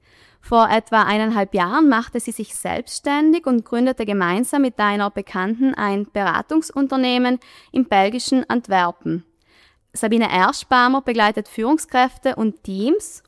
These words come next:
unter anderem in der Organisations- und Führungskräfteentwicklung, und sie hilft ihnen, besser zu kommunizieren.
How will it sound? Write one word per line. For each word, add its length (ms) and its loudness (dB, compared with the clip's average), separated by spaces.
unter 200 0
anderem 440 2
in 220 0
der 280 0
Organisations- 840 -2
und 180 -2
Führungskräfteentwicklung, 1500 -4
und 200 2
sie 100 -2
hilft 340 -4
ihnen, 440 2
besser 280 0
zu 120 -8
kommunizieren. 840 -2